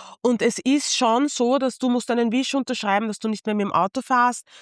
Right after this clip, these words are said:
du darfst nicht alleine zu diesem Eingriff kommen, es muss dich immer irgendwer nach Hause bringen. Und ich bin wirklich hart im Nehmen, aber ich geh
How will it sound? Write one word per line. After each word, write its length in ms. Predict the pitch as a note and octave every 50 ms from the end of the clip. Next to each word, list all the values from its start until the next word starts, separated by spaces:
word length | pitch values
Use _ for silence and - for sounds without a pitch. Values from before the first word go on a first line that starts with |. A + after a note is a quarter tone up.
| - _
du 80 | G#3+
darfst 420 | G#3 - G3 F#3+ G3 - - - -
nicht 180 | G#3+ F#3 -
alleine 400 | G#3 G3+ F#3+ F3 E3+ F3 G#3 A3
zu 100 | - -
diesem 220 | G3+ G#3+ F#3 G3+ -
Eingriff 340 | D3 E3+ F#3 G3 A3+ - -
kommen, 240 | - G#3+ G#3 G3+ G3
es 120 | F3+ -
muss 200 | G#3 G#3+ A3 -
dich 180 | - A3 - -
immer 160 | - A#3 A#3+ A#3+
irgendwer 340 | A3+ A3 A3 G#3+ F#3+ G3
nach 180 | F#3 F#3 - -
Hause 260 | D#3+ D#3 E3+ F#3+ A3
bringen. 300 | F#3+ G#3 G#3+ G#3 G3+ G3+ - - - - - - - - - - _ _ _ _ _ _ _ _ _ _ _ -
Und 140 | D#4+ A#3+ -
ich 240 | - E4+ E4+ D#4 - -
bin 300 | D4 D#4+ C#4 A#3 A3+ B3
wirklich 540 | D4+ D#4 E4+ F4+ - - E4 F4 - -
hart 380 | - B3 B3 A3+ A3+ A3 - -
im 160 | B3 A#3 A3+
Nehmen, 340 | A3 G#3+ G3+ G3+ G3+ G3+ G#3 -
aber 160 | - F#3 F#3
ich 160 | G3+ G#3 - -
geh 100 | G3+